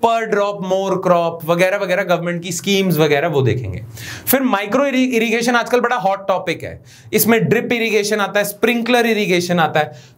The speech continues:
तो micro irrigation and its various techniques, टेक्निक्स यानी कि ड्रिप एक टेक्निक है, स्प्रिंकलर एक टेक्निक है। वो problems related to over irrigation, कुछ areas हिंदुस्तान के ऐसे हैं जहां पे irrigation बिल्कुल नहीं facility है, किसानों को बहुत नुकसान होता है।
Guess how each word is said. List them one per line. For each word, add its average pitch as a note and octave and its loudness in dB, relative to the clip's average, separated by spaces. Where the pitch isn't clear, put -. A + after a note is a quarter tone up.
तो B3+ 6
micro G#3+ 0
irrigation B3+ 0
and B3 0
its B3+ -6
various G#3 0
techniques, D3 -2
टेक्निक्स G3 0
यानी G#3+ 2
कि E4 -4
ड्रिप G#3 0
एक A3+ 0
टेक्निक F#3 -2
है, F3+ 0
स्प्रिंकलर F#3 0
एक F#3+ -2
टेक्निक D3+ -2
है। B2+ -2
वो C3 6
problems B3 2
related A#3+ 0
to D#4 0
over G#3+ 2
irrigation, C3 0
कुछ F4+ 2
areas B3+ 0
हिंदुस्तान G#3+ 2
के G#3 0
ऐसे F#3+ 0
हैं A3 2
जहां G3+ 0
पे A3 2
irrigation G#3+ 2
बिल्कुल F3 2
नहीं F#3+ 0
facility F3 0
है, G3+ 4
किसानों E3+ 2
को F3 4
बहुत C#3+ 2
नुकसान B2 2
होता G2 0
है। - -4